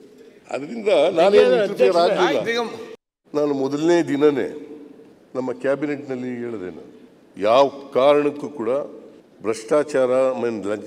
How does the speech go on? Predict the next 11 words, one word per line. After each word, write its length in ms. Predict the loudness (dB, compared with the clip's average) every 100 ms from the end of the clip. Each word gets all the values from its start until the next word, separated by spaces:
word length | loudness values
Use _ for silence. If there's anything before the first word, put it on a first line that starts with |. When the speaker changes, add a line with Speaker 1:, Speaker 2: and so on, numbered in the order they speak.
| -8
Speaker 1:
ವರ್ಗಾವಣೆಗಳಲ್ಲಿ 1200 | -8 -2 2 2 0 -4 -6 -6 -8 -8 -12 -20 -20 -20 -20 -20 _ _ _ _ _ _ _
ಭ್ರಷ್ಟಾಚಾರ 680 | -12 -10 -8 -8 -4 -4 -4
ನಡೀಬಾರ್ದು, 680 | -6 -8 -8 -4 -4 -4 -6
ಆ 40 |
ಥರ 140 | -8 -8
ನೋಡ್ಕೋಬೇಕು 1000 | -10 -8 -10 -10 -12 -12 -16 -16 -14 -16 -18 -20 -20
ಅಂತ 200 | -20 -14
ಎಲ್ಲ 440 | -14 -14 -14 -10 -8 -8 -12 -20 -20 -18 -10
ಮಂತ್ರಿಗಳಿಗೂ 580 | -10 -8 -10 -10 -12 -14
ಕೂಡ 220 | -14 -12
ನಾನು 540 | -10 -10 -10 -14 -16